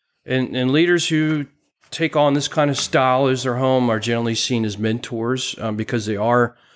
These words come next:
coaching instead of giving direct, direct commands. Um, they're helping to develop the person on the other side,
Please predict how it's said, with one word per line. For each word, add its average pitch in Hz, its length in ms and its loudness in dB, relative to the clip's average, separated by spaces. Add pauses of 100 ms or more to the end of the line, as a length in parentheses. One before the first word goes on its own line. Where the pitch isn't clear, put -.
(140)
coaching 127 500 4
instead 113 320 2
of 107 80 0
giving 107 260 0
direct, 101 520 -2 (1300)
direct 110 360 2
commands. 104 760 0 (100)
Um, 101 560 -2
they're 101 320 2 (480)
helping 123 440 0
to 117 120 0
develop 110 480 2
the 101 80 0
person 107 460 0
on 101 160 0
the 98 120 2
other 101 220 2
side, 98 640 0